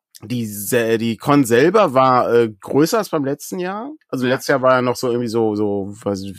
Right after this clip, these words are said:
Speaker 1: so halb Corona war ja da irgendwie, ne? Also wenn ich mich recht entsinne.
Speaker 2: Ja, ich
Speaker 1: Ich hab
Speaker 2: glaub
Speaker 1: gleich
Speaker 2: schon nicht mehr, nicht mehr
Speaker 1: Ja.
Speaker 2: Maskengeschichten und so, aber, äh, ich glaub, generell war die Stimmung letztes Jahr ja noch sehr viel unsicherer, ähm,
Speaker 1: Mhm.
Speaker 2: und, äh, also s-,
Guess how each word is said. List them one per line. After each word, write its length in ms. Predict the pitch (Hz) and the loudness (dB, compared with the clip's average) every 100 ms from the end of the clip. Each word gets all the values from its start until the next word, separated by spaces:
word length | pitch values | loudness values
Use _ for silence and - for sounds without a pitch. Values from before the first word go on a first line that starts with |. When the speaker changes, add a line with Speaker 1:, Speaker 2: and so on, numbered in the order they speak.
| 104 | -6
Speaker 1:
so 220 | 101 101 | -2 0
halb 220 | 107 135 | 0 -2
Corona 600 | - 143 120 147 156 151 | -2 -4 0 0 0 -2
war 120 | 147 147 | 0 0
ja 160 | 143 | 0
da 160 | 143 139 | 0 -2
irgendwie, 420 | 131 143 143 147 | -2 -2 0 0
ne? 320 | 131 147 151 | 0 -2 -2
Also 200 | 131 123 | -4 -4
wenn 60 | 123 | -2
ich 40 | 127 | -2
mich 180 | 117 | -4
recht 160 | 127 - | -8 -6
entsinne. 440 | 135 135 143 147 147 _ _ _ _ _ | -2 0 0 0 -6 _ _ _ _ _
Speaker 2:
Ja, 80 | 104 | -10
ich 60 | 101 | -4
Speaker 1:
Ich 40 | |
hab 40 | 110 | -2
Speaker 2:
glaub 120 | 113 | 0
Speaker 1:
gleich 100 | 110 | -2
Speaker 2:
schon 160 | 113 | -4
nicht 180 | 113 - | -10 -8
mehr, 320 | 123 113 107 | -4 -2 -2
nicht 200 | 101 113 123 | -4 -8 -6
mehr 120 | 104 | -6
Speaker 1:
Ja. 40 | 98 | -4
Speaker 2:
Maskengeschichten 1300 | 98 110 - - 131 104 104 107 113 - 123 - | -6 -6 -8 -4 0 2 0 -4 -12 -14 -14 -10
und 160 | 113 117 | -8 -8
so, 240 | 131 123 - | -6 -6 -6
aber, 960 | 110 110 110 104 107 104 104 104 104 _ - - - _ | -6 -4 -4 -6 -8 -10 -10 -12 -16 _ -20 -20 -20 _
äh, 60 | - | -14
ich 120 | - | -4
glaub, 240 | 131 120 | -2 0
generell 420 | 123 120 110 127 123 | -2 -2 0 0 0
war 100 | 117 | -2
die 120 | 110 | -4
Stimmung 300 | - 139 131 | -4 -2 -2
letztes 380 | 104 - 95 - | -4 -6 -12 -8
Jahr 160 | 98 | -6
ja 120 | 98 | -4
noch 160 | 98 98 | -6 -8
sehr 200 | - 104 | -6 -6
viel 220 | - 98 | -6 -10
unsicherer, 840 | - 127 110 101 104 95 95 95 _ | -8 -8 -8 -8 -8 -4 -6 -6 _
ähm, 260 | 117 135 147 123 | -2 2 4 4
Speaker 1:
Mhm. 280 | 117 135 143 | 2 0 -2
Speaker 2:
und, 460 | - _ - - - | -10 _ -20 -20 -12
äh, 340 | 107 101 101 98 117 _ _ _ _ - | -8 -4 -6 -8 _ _ _ _ _ -8
also 200 | 110 107 | -4 -4
s-, 200 | 104 | -8